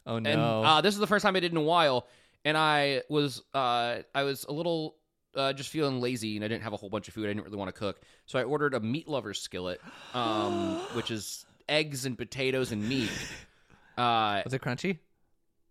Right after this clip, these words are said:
Speaker 2: yeah, yeah, the bacon's fried to be crunchy, so I had to put that down for a little bit.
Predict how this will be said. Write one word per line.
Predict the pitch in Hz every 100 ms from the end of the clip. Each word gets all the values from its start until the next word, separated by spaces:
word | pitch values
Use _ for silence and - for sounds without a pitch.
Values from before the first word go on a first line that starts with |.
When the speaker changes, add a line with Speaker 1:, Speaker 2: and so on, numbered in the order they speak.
| _ _ 135
Speaker 2:
yeah, | 143 -
yeah, | 147 165 160
the | 113
bacon's | 139 165 156
fried | - 156 151
to |
be | 143
crunchy, | 131 156 233 123 90 - _ _ _ _ -
so | - 151 139
I | 156
had | 196
to | 185
put | 202
that | 175 147
down | 139 131
for | 120
a | 101
little | 82
bit. | 71 67